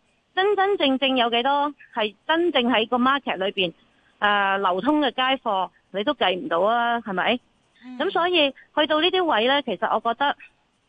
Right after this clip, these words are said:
Speaker 1: 個操控性呢，太高啦，太強啦。尤其是，呃，一個微盟啦，
Speaker 2: 係。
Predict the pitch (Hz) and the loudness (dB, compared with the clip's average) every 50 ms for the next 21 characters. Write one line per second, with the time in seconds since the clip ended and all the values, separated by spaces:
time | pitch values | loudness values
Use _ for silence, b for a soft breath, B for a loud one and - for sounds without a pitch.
0 | _ _ _ _ _ _ _ _ _ 285 285 - - - 359 359 359 359 349 294 | _ _ _ _ _ _ _ _ _ -4 -4 -2 -2 0 0 2 2 0 0 0
1 | 240 240 240 226 - - 226 220 220 233 240 247 254 254 254 254 254 - - - | 0 0 -2 -2 0 0 0 0 0 0 2 2 2 2 0 -2 -4 -6 -6 -4
2 | 214 208 214 208 - - 233 220 226 220 214 196 180 175 202 208 208 202 - - | -4 -2 -4 -4 -4 -4 -2 -2 0 0 2 0 0 0 -2 -4 -4 -4 -6 -8
3 | 185 160 139 - 165 170 170 165 - b b b b b b b 214 214 208 240 | -10 -10 -8 -8 -6 -4 -4 -4 -4 b b b b b b b 0 2 2 0
4 | 233 - 247 247 226 - - - 240 233 233 247 262 359 311 285 254 226 180 160 | 0 -2 -2 -4 -4 -2 -2 0 0 2 2 2 0 0 2 0 0 0 0 -2
5 | 147 160 156 151 - 180 233 254 269 254 254 254 254 - 277 | -2 -4 -4 -4 -4 -2 0 0 0 -2 -4 -8 -10 -8 -6